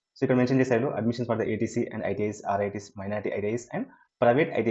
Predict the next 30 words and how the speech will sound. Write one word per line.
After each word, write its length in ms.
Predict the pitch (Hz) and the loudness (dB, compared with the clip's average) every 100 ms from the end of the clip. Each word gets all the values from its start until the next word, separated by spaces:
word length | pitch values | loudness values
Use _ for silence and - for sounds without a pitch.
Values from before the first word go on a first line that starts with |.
| 110 | 2
Is 60 | - | 2
for 60 | 104 | 0
the 60 | 165 - | 0 0
August 200 | 101 - | -2 -2
టూ 60 | 110 | -2
థౌసండ్ 120 | 98 | -2
ట్వంటీ 120 | 95 | -4
ఫైవ్ 140 | 123 143 | -6 -4
session." 220 | 101 - - _ - | -6 -6 -18 _ -8
ఓకే, 120 | - - - _ _ - | -8 -8 -18 _ _ -6
so, 100 | 139 | -2
ఫస్ట్ 160 | 147 170 | 0 2
ఇక్కడ 100 | 151 | 4
వాళ్ళు 160 | 135 127 | 4 4
కొన్ని 120 | 120 | 0
పెట్టారు, 380 | - 127 117 123 | 0 0 2 2
చూద్దాం 180 | 107 104 | 2 0
అవి. 160 | 101 190 - - _ - | 0 -4 -8 -20 _ -4
So, 80 | 143 127 117 | -2 0 0
"Application 340 | 131 135 135 | 0 -2 2
invited 220 | 123 120 - | 2 0 -2
for 80 | 110 | -2
the 80 | 156 - - 113 | -2 -4 -6 -4
I 40 | 113 | 0
T 100 | 117 | 0
Is" 60 | 131 | 0
అని 120 | 110 | -2
పైన 240 | 104 107 110 | -2 -2 -2
మెన్షన్ 180 | 104 104 | -6 -6
చేసింది. 180 | 98 | -6